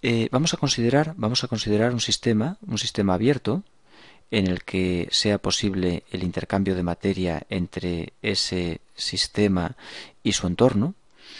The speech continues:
Eh, vamos a considerar que el sistema está formado por una serie de componentes, por ejemplo, componente uno, componente dos, componente tres, etcétera.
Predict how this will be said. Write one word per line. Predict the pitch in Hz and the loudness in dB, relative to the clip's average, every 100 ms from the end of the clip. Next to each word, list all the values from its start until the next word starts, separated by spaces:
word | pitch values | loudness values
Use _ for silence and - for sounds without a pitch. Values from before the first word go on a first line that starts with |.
| - - - | -14 -12 -8
Eh, | - 107 | -2 2
vamos | 123 - | 2 0
a | |
considerar | 139 131 120 127 131 | -2 0 2 2 2
que | 117 | 0
el | |
sistema | 101 - - 117 143 | -2 -2 0 2 2
está | 147 107 | 0 -2
formado | - 101 104 107 | -2 0 2 0
por | - | 0
una | 95 | 2
serie | - 95 | 2 2
de | 90 | 0
componentes, | 90 90 92 131 127 127 - | 0 0 4 4 4 -2 -2
por | 95 | -6
ejemplo, | 95 92 95 | -4 -2 -2
componente | 82 85 85 - 78 - | -2 0 -2 0 -2 0
uno, | 127 110 104 143 | 0 0 0 -6
componente | - 90 82 82 82 76 | -4 -4 -2 -4 -4 0
dos, | 101 104 95 | 2 2 0
componente | - 87 80 82 78 | -6 -6 -4 -6 -6
tres, | - 98 95 - - - - | 0 2 2 0 -2 -12 -6
etcétera. | 95 - 110 - - | -6 0 -2 0 -6